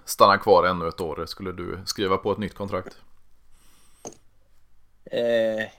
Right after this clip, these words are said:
Speaker 2: ja, vi var för en liten stund sedan inne på det här med pengar.
Speaker 1: Mm.
Speaker 2: Eh, om Juventus tänker på pengar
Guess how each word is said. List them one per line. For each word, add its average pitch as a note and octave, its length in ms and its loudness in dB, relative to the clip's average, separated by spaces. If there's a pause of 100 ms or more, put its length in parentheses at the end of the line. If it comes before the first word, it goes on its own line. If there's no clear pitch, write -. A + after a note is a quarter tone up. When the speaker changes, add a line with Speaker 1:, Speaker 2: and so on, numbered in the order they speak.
(1500)
Speaker 2:
ja, C3+ 180 2
vi D3+ 140 0
var D3+ 360 2 (180)
för D3+ 120 -10
en D#3 80 -4
liten C#3+ 220 0
stund C3+ 260 -2
sedan D3 120 -6
inne C#3 180 -8
på C3 100 -6
det C3 80 -4
här C3 60 -4
med A#2+ 140 -10
pengar. A#2+ 400 -4
Speaker 1:
Mm. C3 220 2 (1200)
Speaker 2:
Eh, A#2+ 520 -4 (2250)
om C#3+ 380 -4
Juventus C#3 880 -4 (460)
tänker C3+ 560 -2 (180)
på - 100 -16
pengar F3 600 -6